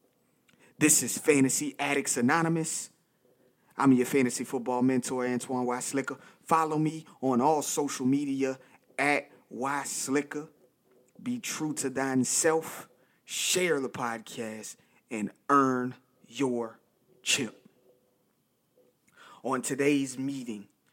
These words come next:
we will be talking four players to avoid at their current A D P. That's the expert consensus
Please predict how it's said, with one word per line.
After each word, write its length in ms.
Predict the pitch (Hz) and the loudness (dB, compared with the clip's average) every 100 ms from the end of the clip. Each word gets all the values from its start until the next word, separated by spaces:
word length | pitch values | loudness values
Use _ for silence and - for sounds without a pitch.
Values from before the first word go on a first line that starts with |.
| _ _ _ | _ _ _
we 200 | 117 131 | -4 -2
will 160 | 127 127 | -2 -4
be 160 | 135 | -6
talking 640 | 131 - 135 131 - 113 107 _ _ _ | -8 -4 -2 -2 -6 -12 -14 _ _ _
four 280 | - 175 170 | 4 6 6
players 460 | 165 165 147 127 - | 2 -2 0 -2 -6
to 280 | - 120 | -10 -8
avoid 500 | 110 110 147 147 110 110 _ _ - | -8 2 4 4 0 -10 _ _ -14
at 140 | 110 | -6
their 120 | 117 - - | -6 -6 -12
current 380 | - 147 139 - - | -2 0 0 -4 -6
A 140 | 131 | -4
D 160 | 127 123 | -4 -6
P. 340 | - 131 104 _ _ - | -6 -10 -10 _ _ -14
That's 140 | - | -12
the 160 | - - _ | -12 -16 _
expert 720 | 131 127 - - 139 131 - _ _ _ | -4 -4 -12 -8 -4 -4 -6 _ _ _
consensus 1200 | - 127 113 - - 143 135 - - 127 120 - | -10 -10 -8 -6 -2 0 -2 -4 -8 -6 -8 -10